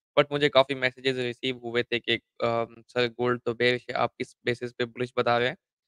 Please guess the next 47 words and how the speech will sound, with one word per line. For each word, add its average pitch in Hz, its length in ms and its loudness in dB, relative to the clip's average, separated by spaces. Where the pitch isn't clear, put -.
अ, 123 360 6
मैं 135 280 4
स्ट्रक्चरल 135 420 0
बेसिस 127 300 -2
पे 131 120 -2
बुलिश 120 340 -8
बता 120 160 6
रहा 120 120 2
था। 123 300 -4
और 123 140 -2
एक 120 140 -6
और 120 120 2
चीज़ 117 180 -8
मैं 120 100 -6
आपसे 117 240 -4
कहना 117 220 -4
चाहता 117 280 -6
हूँ 117 140 -6
वो 117 80 -8
ये 117 160 -6
है 113 80 -6
कि 208 120 -12
जो 147 80 4
आपका - 320 2
प्लान 135 240 2
हो, 139 140 0
जो 131 100 4
आपकी 123 220 2
स्ट्रैटेजी 123 400 0
हो, 127 120 0
जो 123 140 0
वो 120 100 0
आपको 117 260 -2
बता 120 280 0
रही 120 120 -2
है, 120 100 -2
you 120 120 -4
have 117 220 -6
to 123 80 0
stick 139 200 2
with 120 140 2
your 117 160 2
plan। 113 200 0
आपको 131 440 0
अपने 135 220 -2
प्लान 127 360 2
को 127 340 0